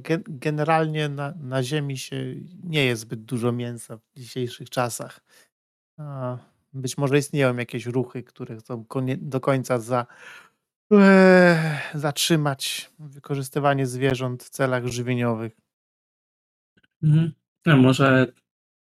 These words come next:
Speaker 2: szukamy złej technologii, szukamy federacyjnej technologii, a to jest jakaś inna technologia.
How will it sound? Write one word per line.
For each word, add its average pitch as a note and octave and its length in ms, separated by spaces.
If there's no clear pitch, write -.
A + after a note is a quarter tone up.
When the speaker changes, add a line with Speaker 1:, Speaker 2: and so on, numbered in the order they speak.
Speaker 2:
szukamy B2+ 640
złej C3 260
technologii, D3+ 680
szukamy B2+ 380
federacyjnej C#3 640
technologii, B2 520
a - 20
to B2+ 100
jest B2 60
jakaś B2+ 260
inna D3 160
technologia. B2 680